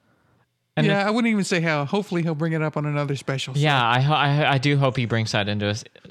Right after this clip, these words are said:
Speaker 1: s-, hi-, i-, i-, i-, into a special. It, Guy Kitty, I just had so much fun last night.
Speaker 2: Yeah,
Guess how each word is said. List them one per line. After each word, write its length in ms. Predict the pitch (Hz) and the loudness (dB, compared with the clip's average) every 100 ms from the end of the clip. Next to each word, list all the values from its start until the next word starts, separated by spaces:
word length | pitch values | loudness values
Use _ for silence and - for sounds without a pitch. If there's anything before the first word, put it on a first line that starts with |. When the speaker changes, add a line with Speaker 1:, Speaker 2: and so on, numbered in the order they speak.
| - | -12
Speaker 1:
s-, 160 | - - | -10 -6
hi-, 220 | 120 110 - | -4 -4 -6
i-, 300 | 127 110 - - | -8 -8 -10 -6
i-, 40 | 117 | -8
i-, 60 | - - | -8 -6
into 240 | 113 107 | -4 -2
a 60 | 104 | -4
special. 500 | 101 - 95 92 104 _ | -4 -8 -8 -8 -12 _
It, 200 | 151 170 _ _ _ _ - - - - - - - | -6 -6 _ _ _ _ -20 -20 -20 -20 -20 -20 -8
Guy 180 | - 175 | -2 -2
Kitty, 280 | - 170 170 | -2 -2 0
I 140 | 190 | 0
just 240 | 247 220 - | 0 -2 -2
had 220 | 131 110 | -2 -2
so 260 | - 139 | -2 -2
much 220 | 120 117 - | 0 -2 -2
fun 260 | - 107 | -2 -2
last 280 | 104 104 - | -2 -6 -4
night. 240 | 107 107 - - _ _ _ _ _ _ - | -6 -6 -10 -20 _ _ _ _ _ _ -10
Speaker 2:
Yeah, 380 | 214 214 208 | -2 0 0